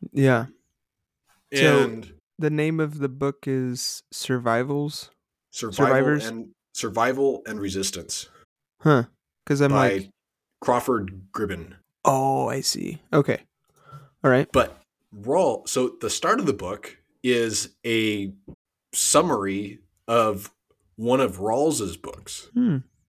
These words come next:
Speaker 2: And in that summary from Rawls's books, Rawls' book, essentially he has two characters in Washington, D C, and they,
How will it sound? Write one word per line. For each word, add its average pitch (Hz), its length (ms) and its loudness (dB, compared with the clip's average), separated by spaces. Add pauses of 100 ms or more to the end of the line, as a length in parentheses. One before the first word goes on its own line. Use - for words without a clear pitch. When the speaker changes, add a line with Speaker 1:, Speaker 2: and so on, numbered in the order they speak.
(360)
Speaker 2:
And 123 520 4 (540)
in 160 180 -2
that 165 160 -2
summary 151 340 2
from 113 180 -10
Rawls's 123 340 0
books, - 460 -8 (280)
Rawls' 123 420 0
book, 95 320 -8 (140)
essentially 131 520 -2
he 113 180 -4
has 113 360 0
two 196 200 -6
characters 127 560 -2
in 110 240 -10
Washington, 120 380 -2
D 123 120 0
C, 98 460 -4 (800)
and 117 760 2 (480)
they, 117 920 0